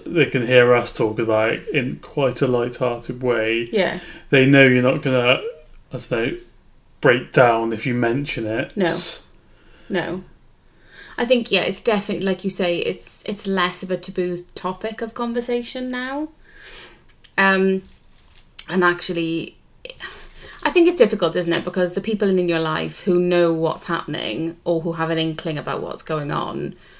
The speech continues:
Speaker 2: don't wanna bring it up to you for fear of upsetting you.
Speaker 1: Mm.
Speaker 2: But actually, they're in a bit of a rock and a hard place, really, aren't they? Because if they don't bring it up, you'd think that they don't care, or you make the assumption that they're not interested.
Speaker 1: Yeah.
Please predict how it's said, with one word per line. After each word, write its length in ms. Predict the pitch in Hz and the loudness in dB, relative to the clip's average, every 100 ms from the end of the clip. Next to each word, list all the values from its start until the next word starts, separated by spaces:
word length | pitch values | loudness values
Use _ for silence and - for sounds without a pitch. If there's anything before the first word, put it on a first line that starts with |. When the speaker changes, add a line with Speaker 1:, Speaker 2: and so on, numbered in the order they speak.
| - - - - - | -20 -20 -20 -14 4
Speaker 2:
don't 240 | 214 196 | 4 6
wanna 180 | 202 202 | 4 2
bring 200 | 202 190 | 4 2
it 80 | 190 | 0
up 200 | 185 - | -4 -6
to 120 | - | -6
you 80 | 165 | -6
for 100 | 175 | -6
fear 340 | - 180 175 | -4 0 2
of 60 | 175 | 2
upsetting 600 | 165 - 165 151 - 160 | 0 -2 -2 -4 -6 -6
you. 80 | - | 0
Speaker 1:
Mm. 400 | 156 147 147 139 - _ _ - - - - - | 4 4 4 0 -8 _ _ -20 -20 -20 -20 -8
Speaker 2:
But 120 | 202 | -4
actually, 640 | 185 - - - 185 175 175 | -2 -4 -6 -4 -2 -2 -2
they're 160 | 185 | 0
in 100 | 196 | 2
a 20 | 185 | 2
bit 120 | 175 | 2
of 100 | 165 | 2
a 40 | |
rock 240 | 165 165 170 | -2 -2 -2
and 80 | 165 | -4
a 40 | |
hard 300 | 160 165 156 | -4 -6 -6
place, 320 | 180 160 156 | -6 -6 -6
really, 360 | 175 165 151 170 | -6 -4 -4 -4
aren't 220 | 170 - | -6 -6
they? 180 | - - | -8 -8
Because 760 | 180 180 175 165 160 - - - - - - _ - - - | -8 -2 0 0 -2 -6 -10 -16 -20 -20 -20 _ -20 -20 -4
if 160 | 202 190 | -4 2
they 160 | 185 185 | 2 6
don't 280 | 196 190 | 6 4
bring 200 | - 160 | 0 0
it 80 | 156 | 0
up, 220 | 151 - - - - - - - - | -2 -4 -8 -14 -16 -20 -20 -20 -10
you'd 300 | 185 185 180 | -4 -4 -2
think 180 | 175 165 | -2 -2
that 120 | 175 | -2
they 100 | 165 | -2
don't 220 | 160 151 - | -2 -4 -4
care, 340 | 175 - - | -6 -4 -4
or 40 | - | -4
you 140 | 175 | -2
make 220 | 170 - | -2 -4
the 80 | 165 | -6
assumption 400 | 160 160 156 165 | -4 -4 -4 -4
that 160 | 160 165 | -4 -2
they're 100 | 156 | -2
not 160 | 151 | -2
interested. 880 | 151 151 151 139 151 - - - - | -2 -4 -6 -8 -10 -10 -8 -6 0
Speaker 1:
Yeah. 240 | 139 120 | 0 0